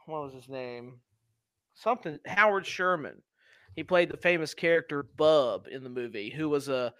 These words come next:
zombie that the scientists were try-, the scientists was trying to domesticate. Uh, they were working in an underground military base, and so there was, like, soldiers there protecting the scientists, and they didn't get along at all.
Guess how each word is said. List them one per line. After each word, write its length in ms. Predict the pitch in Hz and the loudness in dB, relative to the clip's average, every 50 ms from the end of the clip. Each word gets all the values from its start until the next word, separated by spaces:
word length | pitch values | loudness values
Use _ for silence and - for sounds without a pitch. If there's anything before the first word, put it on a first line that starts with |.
| - - - - _ | -20 -20 -20 -20 _
zombie 400 | - - 165 165 175 170 165 160 | -2 4 6 6 6 6 4 2
that 200 | 147 147 151 151 | 4 4 4 4
the 140 | 147 143 131 | 2 -2 -4
scientists 600 | 127 - - 160 170 170 160 151 - 156 139 - | -2 0 2 4 4 4 2 0 -4 -10 -10 -10
were 60 | 151 | -10
try-, 220 | - - - 165 - - | -8 -4 -4 -4 -4 -4
the 120 | 156 147 | -6 -6
scientists 420 | - - 170 170 180 175 165 147 | -2 2 2 2 2 2 -2 -6
was 100 | 143 139 | -12 -12
trying 300 | 127 - 175 160 165 160 - | -6 -2 0 2 2 0 -2
to 120 | - 151 | -6 -10
domesticate. 840 | 117 - 135 113 131 131 139 - - 165 - - 180 175 190 208 - _ _ _ _ _ _ _ _ _ _ _ _ _ _ _ _ _ _ _ _ - | -10 -10 -8 -6 -4 -4 -4 -4 -8 -10 -4 0 0 2 2 0 -4 _ _ _ _ _ _ _ _ _ _ _ _ _ _ _ _ _ _ _ _ 4
Uh, 420 | 165 160 160 151 147 143 139 135 | 6 8 8 8 8 6 6 4
they 140 | - 160 165 | 4 4 4
were 80 | 165 160 | 4 4
working 320 | 165 175 165 170 165 151 | 4 2 2 0 -2 -2
in 100 | 156 147 | -2 -2
an 80 | 135 - | 0 0
underground 840 | 147 160 165 165 156 127 156 160 160 160 156 156 156 151 147 143 147 - _ _ _ _ _ _ _ - | 0 0 0 -2 -4 -2 0 2 4 4 4 2 2 0 -2 -6 -12 -16 _ _ _ _ _ _ _ -4
military 520 | 160 170 175 170 165 - 165 151 143 143 | 0 0 0 0 0 -2 -2 0 0 0
base, 560 | 131 151 147 143 139 135 127 - - - - _ - | 0 0 0 2 0 0 -2 -6 -10 -14 -14 _ -10
and 80 | 143 143 | -10 -6
so 140 | - 170 160 | -4 -2 0
there 160 | 147 151 151 | 2 2 2
was, 160 | 151 143 127 | 0 0 0
like, 220 | 147 139 127 117 | 0 0 0 -2
soldiers 460 | - - 190 190 202 202 170 185 185 156 | 0 2 4 4 4 4 2 -2 -4 -2
there 180 | 185 185 180 | 0 2 2
protecting 460 | 175 160 143 - 175 170 156 156 147 | 0 -2 -2 0 0 0 0 -2 -8
the 80 | 139 139 | -10 -6
scientists, 640 | - - 170 170 170 165 160 - 170 160 147 - - _ _ _ - _ _ _ - | -2 0 2 4 4 2 2 -2 -6 -8 -8 -10 -14 _ _ _ -20 _ _ _ -8
and 100 | - 156 | -4 -2
they 80 | 160 | -2
didn't 200 | 156 156 156 151 | -2 -2 -2 -2
get 120 | 156 160 156 | 0 0 2
along 300 | 156 156 156 156 156 151 | 4 6 6 6 4 4
at 60 | 151 | 4
all. 440 | 151 151 151 156 151 151 151 151 - | 6 8 8 8 8 6 4 0 -6